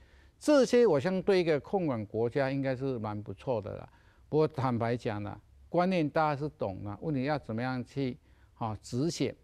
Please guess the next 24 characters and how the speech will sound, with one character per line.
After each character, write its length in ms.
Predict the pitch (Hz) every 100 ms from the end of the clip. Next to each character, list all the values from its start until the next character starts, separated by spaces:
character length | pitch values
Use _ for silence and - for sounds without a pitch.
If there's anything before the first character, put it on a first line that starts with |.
| _ -
跟 220 | 131 147
落 200 | 156 117
实 260 | - 101
的， 180 | 95 104 - - _ _ -
啊， 160 | 113 -
以 160 | 147 135
及， 400 | - 127 156 - - _ _
啊， 160 | 127 120
以 120 | 123
及 320 | 117 127 135 - -
面 240 | 220 196
对 240 | 175 202
这 200 | 151 190
些 160 | 147 170
变 340 | - 196 160
化， 240 | 147 156 - _ - -
我 100 | 117
们 100 | 113 120
如 200 | 147 190
何 160 | 120
去 320 | - 160 131 - _ _ _ -
用 200 | 196 151
比 140 | 120
较 260 | 107 151